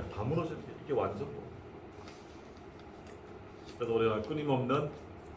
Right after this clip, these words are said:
복음으로 각인 뿌리 체조. 완전 복음 속에 들어가. 그리고 두 번째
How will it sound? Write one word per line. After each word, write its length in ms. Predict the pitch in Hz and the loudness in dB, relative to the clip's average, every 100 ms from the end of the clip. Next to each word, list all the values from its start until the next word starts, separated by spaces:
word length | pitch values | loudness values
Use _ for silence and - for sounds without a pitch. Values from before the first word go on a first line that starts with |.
| - | -2
복음으로 340 | 101 101 101 | 0 2 0
각인 380 | 98 98 104 98 | 0 0 0 0
뿌리 220 | - - 87 | -2 -6 -6
체조. 200 | - - - - - | -8 -8 -10 -10 -2
완전 440 | 113 131 185 185 | 0 4 4 2
복음 200 | 156 131 | 0 -2
속에 180 | 127 - | -4 -8
들어가. 120 | - - - - - - - - - - - - - - - - - - - - - - - - - - - - - | -8 -10 -12 -12 -12 -12 -14 -14 -14 -14 -12 -12 -12 -12 -14 -14 -14 -14 -14 -12 -12 -12 -12 -12 -12 -12 -12 -12 0
그리고 140 | 120 | 2
두 80 | 113 | 6
번째 460 | 120 110 117 127 | 6 8 8 6